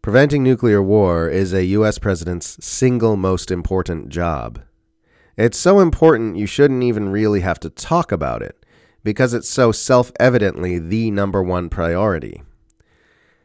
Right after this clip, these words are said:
And this administration is just rolling the dice on nuclear conflict with increasing frequency each day.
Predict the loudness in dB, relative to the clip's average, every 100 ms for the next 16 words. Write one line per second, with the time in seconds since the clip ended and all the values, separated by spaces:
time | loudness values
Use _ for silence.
0 | _ -2 0 0 2 2 2 2 2 2
1 | -2 -2 -4 -6 -2 0 2 2 2 2
2 | 2 0 -2 -6 -6 -8 -6 -4 -4 -2
3 | -2 -2 -6 -10 -10 -20 _ -12 -8 -8
4 | -8 -8 -6 -8 -6 -4 -2 -4 -6 -8
5 | -12 -14 -14 -14 -12 -8 -4 -2 -4 -8
6 | -14